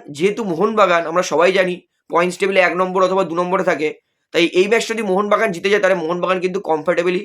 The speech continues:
এক নম্বরে বিরাজমান করবে। তো এই ম্যাচটা কিন্তু এই জন্য দুই দলের জন্য গুরুত্বপূর্ণ। সবার প্রথমে কেরালা দলের উইকনেস কি সেটা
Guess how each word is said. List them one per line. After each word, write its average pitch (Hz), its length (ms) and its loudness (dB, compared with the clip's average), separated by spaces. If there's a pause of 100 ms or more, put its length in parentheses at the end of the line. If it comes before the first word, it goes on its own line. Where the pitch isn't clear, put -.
(380)
এক 156 160 0
নম্বরে 170 320 0
বিরাজমান 165 460 2
করবে। 127 220 -6 (600)
তো 165 40 2 (160)
এই 196 120 2
ম্যাচটা 220 240 0
কিন্তু 226 180 6
এই 185 80 0
জন্য 208 200 2
দুই 180 120 0
দলের 196 180 0
জন্য 202 100 -2 (100)
গুরুত্বপূর্ণ। 180 460 -2 (800)
সবার 202 180 4
প্রথমে 233 240 2
কেরালা 196 220 2
দলের 226 220 6
উইকনেস 202 380 0
কি 233 140 -6
সেটা 190 120 2